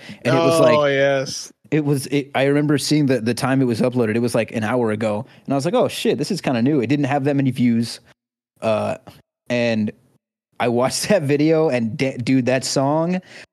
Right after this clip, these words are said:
Speaker 1: holy shit, dude, that shit blew, blew my mind.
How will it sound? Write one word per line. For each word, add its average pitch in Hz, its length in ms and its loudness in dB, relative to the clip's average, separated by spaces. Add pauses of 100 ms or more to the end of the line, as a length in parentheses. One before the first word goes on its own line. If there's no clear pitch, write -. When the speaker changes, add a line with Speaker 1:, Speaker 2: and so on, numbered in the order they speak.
(380)
Speaker 1:
holy 180 500 2
shit, - 580 -2
dude, 113 220 2
that 139 200 0
shit 147 260 0
blew, 143 280 2
blew 139 300 2
my 156 160 2
mind. 113 380 -2